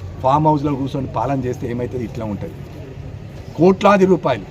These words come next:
లక్షల కోట్ల రూపాయలు ఏదైతే దుర్వినియోగం చేసింది ఏదైనా ఉన్నదంటే మరి టీఆర్ఎస్ ప్రభుత్వం. కమిషన్ల కోసం బిల్డింగ్లు ఇచ్చి ఆరు సంవత్సరాల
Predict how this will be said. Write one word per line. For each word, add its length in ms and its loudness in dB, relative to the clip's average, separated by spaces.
లక్షల 360 2
కోట్ల 260 2
రూపాయలు 360 2
ఏదైతే 300 4
దుర్వినియోగం 560 4
చేసింది 380 0
ఏదైనా 260 -2
ఉన్నదంటే 460 -2
మరి 200 0
టీఆర్ఎస్ 440 2
ప్రభుత్వం. 360 -6
కమిషన్ల 560 4
కోసం 220 0
బిల్డింగ్లు 380 4
ఇచ్చి 140 -4
ఆరు 200 -2
సంవత్సరాల 380 -2